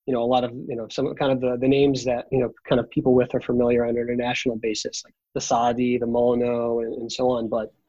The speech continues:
I would say if you look at kind of the average scores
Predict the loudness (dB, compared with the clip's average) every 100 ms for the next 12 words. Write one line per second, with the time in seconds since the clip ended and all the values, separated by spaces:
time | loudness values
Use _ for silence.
0 | _ -4 0 0 2 2 2 0 0 0
1 | 2 2 2 -2 _ -2 -2 -2 0 2
2 | 2 2 -2 -4 0 4 4 4 2 -4